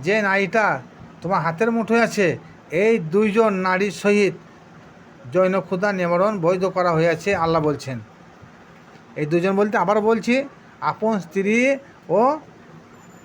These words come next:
অধিকারভুক্ত নারী, যেটা আপনার আমার হাতের মুঠোয় আছে,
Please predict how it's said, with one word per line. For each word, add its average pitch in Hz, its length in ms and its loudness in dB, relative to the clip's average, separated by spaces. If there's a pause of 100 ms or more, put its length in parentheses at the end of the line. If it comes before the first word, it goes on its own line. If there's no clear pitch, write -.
(100)
অধিকারভুক্ত 214 680 0
নারী, 214 520 2 (760)
যেটা 240 460 0 (920)
আপনার 185 320 0
আমার 214 220 2
হাতের 185 380 0
মুঠোয় 208 400 0 (680)
আছে, 160 460 -2